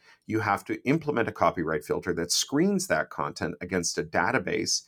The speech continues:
of known copyrighted works and blocks it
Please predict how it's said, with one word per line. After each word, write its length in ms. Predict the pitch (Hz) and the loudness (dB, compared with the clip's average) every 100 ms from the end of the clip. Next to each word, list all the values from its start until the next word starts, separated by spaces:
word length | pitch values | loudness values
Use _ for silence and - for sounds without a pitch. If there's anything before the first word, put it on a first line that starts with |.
| _ _ - | _ _ 0
of 160 | 95 85 | 0 2
known 280 | 87 107 | 2 2
copyrighted 640 | 113 101 101 98 92 87 92 | 2 2 2 2 2 0 -2
works 420 | - - - - _ _ _ | -6 -6 -6 -8 _ _ _
and 200 | 107 107 | -2 -2
blocks 480 | 95 98 147 185 - | 0 6 6 4 0
it 240 | 64 - | 0 -2